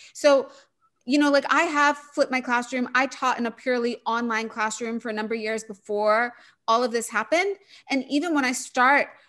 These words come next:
um, my talks recently, like, t-, talking about my online teaching experience, I'm like, "Is that equivalent to the scenario we're in right now where students are learning online?" No, it's not, because you know what? Those students that I had, they chose to take that online class.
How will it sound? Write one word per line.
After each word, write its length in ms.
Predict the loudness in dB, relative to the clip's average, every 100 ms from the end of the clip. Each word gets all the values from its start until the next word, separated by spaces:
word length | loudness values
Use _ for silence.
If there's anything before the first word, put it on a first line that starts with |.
| _
um, 540 | -2 0 0 -2 -6 -6
my 180 | -4 -4
talks 400 | -2 -4 -4 -6
recently, 540 | -6 -4 -6 -6 -6
like, 240 | -2 -4 -4 _ -16
t-, 320 | -8 -8 _ _ -2
talking 340 | -2 0 -2
about 280 | 2 0 2
my 280 | -2 -2 -2
online 640 | -2 -2 -2 -4 -4 -8 -14 _
teaching 320 | -8 -6 -4 -4
experience, 560 | -6 -8 -4 -4 -6
I'm 100 | -4
like, 160 | -4 -4
"Is 220 | -6 -6 -2
that 300 | 0 0 0
equivalent 600 | -6 -6 -4 -2 -2 -6 _ _ _ _
to 520 | -4 0 2 2 0 -4
the 60 | -6
scenario 500 | -4 -2 0 0 0
we're 140 | -2
in 200 | -2 -2
right 220 | -2 -2
now 240 | 0 0 -2
where 80 |
students 320 | -6 -8 -8 -6
are 80 |
learning 260 | -6 -6 -6 -6
online?" 400 | -4 -4 -4 -6 _ -2
No, 320 | 0 0 -4
it's 180 | -8 -4
not, 260 | -2 -2 -6
because 240 | -10 -4
you 60 | -2
know 140 | 2
what? 240 | 0 0 -4 _ _ -2
Those 220 | -2 -2
students 280 | -6 -8 -4
that 100 | -4
I 80 | -2
had, 280 | 0 0 -2 -16 -20 _
they 80 | 0
chose 320 | 4 4 4
to 80 | 0
take 200 | -2 2
that 120 | 4
online 340 | 4 4 -2 -2
class. 340 | -2 -2